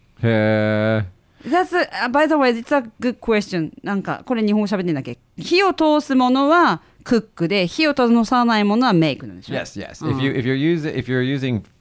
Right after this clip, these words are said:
Speaker 1: heat,
Speaker 2: Mm.
Speaker 1: it's cooking.
Speaker 2: Mm.
Speaker 1: If you're not, if you're just cutting or arranging, it's
Speaker 2: Mm.
Speaker 1: making.
Speaker 2: だから寿司はクッキングじゃないのね。
Speaker 1: Yeah.
Speaker 2: Making sushi.
Speaker 1: You make a sandwich, you make sushi, you
Speaker 2: Mm.
Speaker 1: cook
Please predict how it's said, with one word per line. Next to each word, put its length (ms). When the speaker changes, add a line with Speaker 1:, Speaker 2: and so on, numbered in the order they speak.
Speaker 1:
heat, 420
Speaker 2:
Mm. 260
Speaker 1:
it's 160
cooking. 320
Speaker 2:
Mm. 260
Speaker 1:
If 100
you're 200
not, 300
if 80
you're 100
just 180
cutting 400
or 200
arranging, 580
it's 160
Speaker 2:
Mm. 180
Speaker 1:
making. 340
Speaker 2:
だ 100
か 140
ら 80
寿 160
司 180
は 260
ク 140
ッ 40
キ 140
ン 40
グ 80
じ 80
ゃ 20
な 80
い 60
の 80
ね。 240
Speaker 1:
Yeah. 160
Speaker 2:
Making 220
sushi. 340
Speaker 1:
You 80
make 320
a 40
sandwich, 760
you 160
make 300
sushi, 560
you 120
Speaker 2:
Mm. 80
Speaker 1:
cook 340